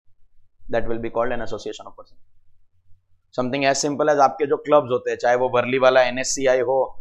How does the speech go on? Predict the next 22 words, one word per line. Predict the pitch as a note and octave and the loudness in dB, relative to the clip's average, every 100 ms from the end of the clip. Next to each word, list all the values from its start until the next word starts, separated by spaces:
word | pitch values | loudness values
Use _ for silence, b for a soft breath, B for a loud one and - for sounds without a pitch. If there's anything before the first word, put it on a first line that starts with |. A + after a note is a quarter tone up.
| b b B2 | b b 0
या | C3 | 2
मुंबई | C3+ C3+ C#3 C#3+ | 2 0 0 0
क्रिकेट | C#3 C3+ C#3 | 2 2 2
एसोसिएशन | C3+ C3+ C#3+ C3+ C3+ | 0 -2 -4 -4 -2
का | C3+ | 0
क्लब, | C3 C3 | 0 0
जिसको | A2+ - C#3 | -2 -4 -2
हम | C#3 | 2
गरवारे | B2+ B2+ C3 C3 | 2 4 6 4
क्लब | C3 C3 C3 | 2 0 2
वानखेड़े | B2 B2 C3 B2+ | 0 -2 -8 -8
स्टेडियम | B2+ C3 C3+ | -6 -6 -6
के | C3 | -6
नाम | C3 B2+ | -6 -6
से | C3 | -6
जानते | B2 B2 B2 | -6 -6 -6
हैं, | B2 A#2+ _ _ - | -8 -8 _ _ -2
that's, | D3 D3+ - - | 0 0 -2 4
that's | D3 D#3 D#3 | 6 6 4
the | F3+ | 6
गरवारे | E3+ F#3 G3 F3 | 10 10 10 8
क्लब। | D#3 D#3+ | 4 2